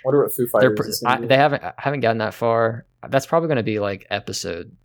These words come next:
Speaker 2: seven or something. Um,
Speaker 1: Yeah.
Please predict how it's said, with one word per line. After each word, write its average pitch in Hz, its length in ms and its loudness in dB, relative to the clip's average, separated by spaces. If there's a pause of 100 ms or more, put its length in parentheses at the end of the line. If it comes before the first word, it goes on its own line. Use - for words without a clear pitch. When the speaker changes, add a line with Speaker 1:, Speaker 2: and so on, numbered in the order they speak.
(100)
Speaker 2:
seven 92 600 -10
or 95 100 -10
something. - 540 -14 (600)
Um, 98 480 -8
Speaker 1:
Yeah. 101 260 -2